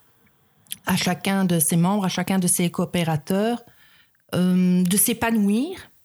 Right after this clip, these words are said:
et, euh, d'être, euh, une lumière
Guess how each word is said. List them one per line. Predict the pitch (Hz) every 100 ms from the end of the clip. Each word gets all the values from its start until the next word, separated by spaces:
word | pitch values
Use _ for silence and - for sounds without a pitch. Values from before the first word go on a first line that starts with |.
| _ _ - - _ _ _ _
et, | 214 208 208 196
euh, | 180 175 170 165 165 170 170 170 170 165 165 165 170 170 67 - -
d'être, | - 214 226 226 -
euh, | 196 185 175 175 - _ _ _ _ _ _ _ _ _ _ _ _ _ _
une | 226 220
lumière | 220 214 220 233 226 190 151 -